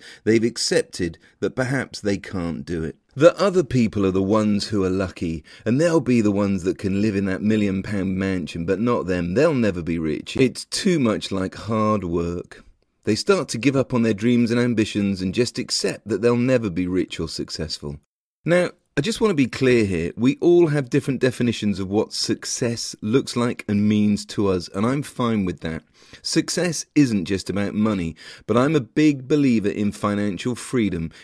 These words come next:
being able to do what you want when you want, not living paycheck to paycheck like so many people do. And you know that quote, "Why is there so much month left at the end of the money?"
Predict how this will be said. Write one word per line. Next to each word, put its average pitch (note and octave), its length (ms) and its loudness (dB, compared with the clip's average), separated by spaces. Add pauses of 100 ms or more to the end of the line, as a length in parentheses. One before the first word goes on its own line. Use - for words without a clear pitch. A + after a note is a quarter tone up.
(120)
being B2 160 4
able A#2 220 4
to G#2+ 80 0
do A#2+ 260 4
what C3 220 2
you D3 100 0
want C3+ 320 0
when D3 300 2
you A2 140 2
want, F2 420 -6 (320)
not B2 300 2
living C3 460 4
paycheck B2+ 540 0
to - 140 -6
paycheck C#3+ 640 -2
like F#2+ 260 -4
so - 240 2
many G2+ 220 0
people F#2+ 400 -2
do. D#2 280 -6 (680)
And A2 140 4
you A#2+ 80 8
know D3 140 8
that C3 240 2
quote, A2+ 320 6
"Why A2 300 4
is A2 180 4
there G2 160 2
so A#2+ 320 4
much A#2 320 0
month G#2+ 440 2
left G#2+ 360 -4
at G2+ 100 0
the F#2+ 220 -2
end G2+ 260 0
of F#2+ 160 -2
the G2+ 80 0
money?" E2+ 400 -2